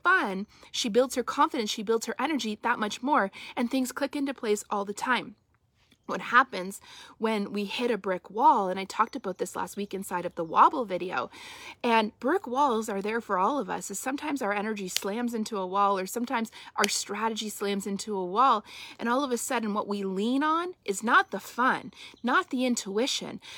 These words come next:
not the being uniquely us, we lean on the strategy. We're like, "What strategy is it that's going to bring me more sales?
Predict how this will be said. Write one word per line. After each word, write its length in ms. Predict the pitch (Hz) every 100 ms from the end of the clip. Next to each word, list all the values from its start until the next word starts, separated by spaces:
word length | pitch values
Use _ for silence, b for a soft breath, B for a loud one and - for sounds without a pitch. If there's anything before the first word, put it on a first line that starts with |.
| B
not 400 | 196 196 247 -
the 80 | 214
being 400 | 185 226 262 240
uniquely 960 | 202 196 196 196 220 294 - 214 185 160 - -
us, 640 | 220 220 - - - - _ _ 202
we 240 | 214 320
lean 260 | 294 240 208
on 160 | 185
the 80 | 185
strategy. 720 | - - - 311 190 - - B B -
We're 120 | 277
like, 180 | 233 202
"What 340 | 185 247 392
strategy 840 | - - - 233 277 220 196 190 -
is 200 | 294 -
it 180 | 165 - B B -
that's 160 | 226
going 260 | - 240 240
to 100 | 220
bring 260 | 180 226 233
me 120 | 233
more 220 | 196 202
sales? 520 | - 170 165 95 -